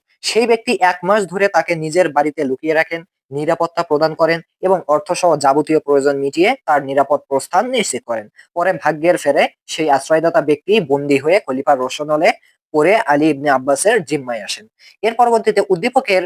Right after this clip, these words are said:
গল্পে বন্দী ব্যক্তি একসময় আমজাদের সন্তানকে দুর্ঘটনার হাত থেকে বাঁচিয়ে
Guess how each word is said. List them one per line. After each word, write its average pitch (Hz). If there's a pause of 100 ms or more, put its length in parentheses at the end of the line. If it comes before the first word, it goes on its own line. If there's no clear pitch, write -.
(120)
গল্পে 156
বন্দী 175
ব্যক্তি 170
একসময় 156
আমজাদের 175
সন্তানকে 208
দুর্ঘটনার 165
হাত 151
থেকে 151
বাঁচিয়ে 143